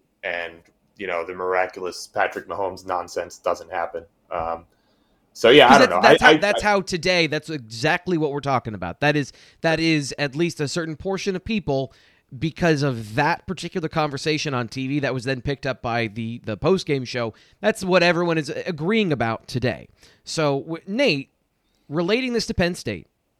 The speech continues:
Speaker 2: James Franklin in these situations, I guess the question is not, did he make the right decision or the wrong decision,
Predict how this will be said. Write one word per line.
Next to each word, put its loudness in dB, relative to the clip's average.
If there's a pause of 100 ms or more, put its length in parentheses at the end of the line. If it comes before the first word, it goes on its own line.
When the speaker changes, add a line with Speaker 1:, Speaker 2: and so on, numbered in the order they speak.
(320)
Speaker 2:
James -2
Franklin -2
in -4
these -4
situations, -8 (1000)
I 2
guess -2 (120)
the -6
question 0
is -2
not, -2 (180)
did 2
he -2
make -4
the -4
right -2
decision -4
or -2
the -4
wrong 2
decision, -2